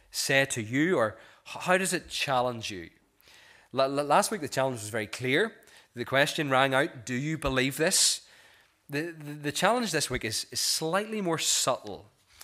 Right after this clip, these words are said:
I, I want you to see something that you might not have picked up on. When Jesus is deeply moved, he's, he's angry and outraged at the havoc that sin and death has caused. But there's also a sense in which he's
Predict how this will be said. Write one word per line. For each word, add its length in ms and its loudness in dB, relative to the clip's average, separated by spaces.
I, 220 2
I 40 4
want 180 4
you 60 -4
to 60 2
see 200 4
something 380 0
that 80 -6
you 80 -6
might 220 0
not 120 2
have 140 -4
picked 240 -8
up 180 -6
on. 280 -4
When 340 0
Jesus 380 0
is 160 -2
deeply 500 -2
moved, 760 -4
he's, 360 -6
he's 200 -10
angry 640 2
and 180 -4
outraged 720 -2
at 140 -10
the 100 2
havoc 560 0
that 160 -6
sin 300 -4
and 120 -6
death 340 -6
has 140 -8
caused. 760 -4
But 100 -8
there's 140 4
also 240 4
a 40 2
sense 280 0
in 60 -4
which 140 -4
he's 200 -2